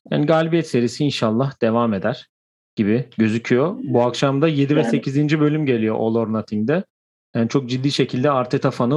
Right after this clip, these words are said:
Speaker 1: olduk diyebilirim.
Speaker 2: <laughs> Yani ge-, geçen hafta dediğim gibi ben City Bournemouth maçını seyrettiğim için söylüyorum, e, ben çok rahat bir maç geçeceğini düşünüyorum Arsenal adına.
Speaker 1: <laughs> Evet,
Speaker 2: Yani
Speaker 1: e,
Speaker 2: gerçekten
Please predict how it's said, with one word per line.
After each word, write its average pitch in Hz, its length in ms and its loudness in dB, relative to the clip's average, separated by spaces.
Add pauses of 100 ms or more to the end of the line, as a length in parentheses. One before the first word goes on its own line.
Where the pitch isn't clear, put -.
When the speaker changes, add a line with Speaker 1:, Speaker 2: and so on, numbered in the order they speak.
Speaker 1:
olduk 135 380 -2
diyebilirim. 143 460 -2 (460)
Speaker 2:
<laughs> 254 60 -10 (1900)
Yani 110 260 2
ge-, 120 420 2
geçen 131 280 2
hafta 143 240 2
dediğim 139 260 2
gibi 123 160 4
ben 117 240 0
City 110 200 -4
Bournemouth 123 320 0
maçını 123 340 -2
seyrettiğim 123 480 0
için 113 200 -4 (100)
söylüyorum, 113 580 0 (300)
e, 110 240 2
ben 113 160 2
çok 113 200 -4
rahat 117 200 0
bir 113 60 0
maç 110 220 -2
geçeceğini 107 420 0
düşünüyorum 104 300 0
Arsenal 104 400 0
adına. 101 260 -2 (260)
Speaker 1:
<laughs> - 280 0 (920)
Evet, 156 280 0
Speaker 2:
Yani 104 280 2
Speaker 1:
e, 110 40 4
Speaker 2:
gerçekten 113 540 2